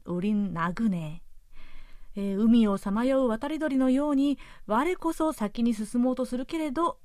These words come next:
俺たちは若さの夢を追う渡り鳥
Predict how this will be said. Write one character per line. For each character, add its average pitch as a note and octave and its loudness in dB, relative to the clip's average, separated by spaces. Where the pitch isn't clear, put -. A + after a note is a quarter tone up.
俺 G3+ -2
た G3+ -2
ち G3+ -6
は G3+ 0
若 F#3+ -2
さ C#4 0
の B3+ 4
夢 A3 2
を C#4+ 2
追 C#4 2
う - 0
渡 E3 -4
り A#3 -4
鳥 F#3+ -8